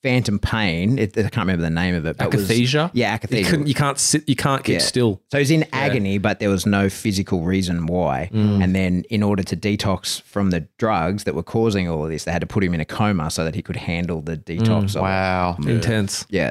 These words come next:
Speaker 1: So you're
Speaker 4: Mm.
Speaker 1: essentially unconscious throughout it.
Speaker 3: Yep.
Speaker 1: Whew, hard work.
Speaker 3: Yes.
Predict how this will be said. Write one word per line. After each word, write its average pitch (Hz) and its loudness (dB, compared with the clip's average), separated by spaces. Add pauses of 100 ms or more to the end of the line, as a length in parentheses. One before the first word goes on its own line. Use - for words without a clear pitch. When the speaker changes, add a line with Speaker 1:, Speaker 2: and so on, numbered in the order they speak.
Speaker 1:
So - 0
you're 98 2
Speaker 4:
Mm. 92 2
Speaker 1:
essentially 95 0
unconscious 95 -2
throughout 78 0
it. - -6 (100)
Speaker 3:
Yep. - -4
Speaker 1:
Whew, 294 4 (460)
hard 98 -2
work. 90 0
Speaker 3:
Yes. 92 -2